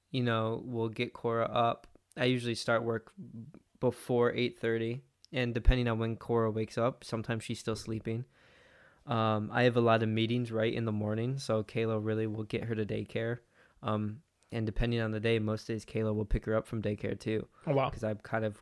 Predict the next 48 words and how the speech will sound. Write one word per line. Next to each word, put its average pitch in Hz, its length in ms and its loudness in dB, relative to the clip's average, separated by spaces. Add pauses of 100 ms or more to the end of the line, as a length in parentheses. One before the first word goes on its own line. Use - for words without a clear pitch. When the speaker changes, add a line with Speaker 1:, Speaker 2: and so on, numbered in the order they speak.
(120)
Speaker 1:
go 120 160 4
through 120 180 -2
meetings 113 320 -4
throughout 110 180 -2
the 113 60 -10
day. 110 320 -4 (1000)
Um, 131 600 8 (160)
lately 233 340 4
it's 180 120 -2
been, 143 460 4
you 135 160 2
know, 120 260 4
when, 123 400 0
when 127 120 0
Cora 151 280 4
was 131 160 0
first 120 340 -6
born, 117 380 2
I 120 120 -2
really 123 380 4
loved 110 380 0
giving 113 320 -4
Cora 113 320 -2
baths. 110 600 -6
Speaker 2:
Sure. - 160 4
Speaker 1:
Like, 113 140 2
that 123 140 4
was 123 140 2
our 110 160 0
time. 117 420 -6
Like, 113 160 -4
I 113 120 -4
could 117 160 -8
give 113 160 -4
her 113 80 -2
a 110 40 -4
bath, 131 420 0
I 117 120 0
would 110 120 -6
put 131 140 -2
on 110 160 -2
music, 113 360 -4
and 120 60 -4
I 110 40 -4
would 107 160 -6
sing 123 240 -2
to 107 80 -4
her. - 240 -10